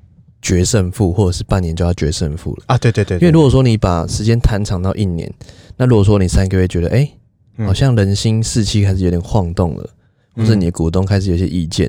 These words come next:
Speaker 1: 了，
Speaker 2: 是。
Speaker 1: 那其实会对你造成消耗战。
Speaker 2: 没错。
Speaker 1: 所以一定要把精力集中在前半年或三个月，
Speaker 2: 对，
Speaker 1: 一次冲。
Speaker 2: 那应该说这三个月是很关键的哦，大家会想要我们慢慢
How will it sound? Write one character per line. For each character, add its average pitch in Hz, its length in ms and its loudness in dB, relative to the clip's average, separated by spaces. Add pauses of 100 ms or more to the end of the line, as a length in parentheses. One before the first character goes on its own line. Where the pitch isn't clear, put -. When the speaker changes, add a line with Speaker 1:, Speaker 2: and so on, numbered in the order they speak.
(120)
Speaker 1:
了， - 60 -20 (200)
Speaker 2:
是。 - 360 -4
Speaker 1:
那 165 80 0
其 127 140 2
实 110 80 0
会 117 140 2
对 113 200 2
你 82 120 -6
造 95 180 -2
成 82 160 -6
消 87 220 -2
耗 82 160 -2
战。 - 200 -6 (440)
Speaker 2:
没 92 120 -2
错。 95 280 -2
Speaker 1:
所 147 160 0
以 127 120 2
一 95 120 -6
定 123 140 2
要 113 120 2
把 73 200 -2
精 98 220 -2
力 95 140 0
集 87 220 -6
中 90 120 -4
在 90 140 0
前 76 300 -6
半 80 240 -4
年 - 180 -16
或 - 140 -10
三 82 220 -6
个 71 80 -8
月， 58 200 -8 (300)
Speaker 2:
对， 95 120 0
Speaker 1:
一 92 40 0
次 120 100 2 (100)
冲。 90 160 2
Speaker 2:
那 82 80 -10 (320)
应 175 120 -2
该 185 100 2
说 170 180 2 (160)
这 180 240 -2
三 143 360 -4
个 123 120 -2
月 120 140 -4
是 117 140 -6
很 87 160 -10
关 95 260 -10
键 92 240 -10
的 78 80 -16
哦， 76 100 -14
大 147 120 -4
家 151 60 0
会 147 100 2
想 113 100 -2
要 95 60 -4
我 104 40 -2
们 113 140 -4
慢 160 220 -2
慢 147 260 -2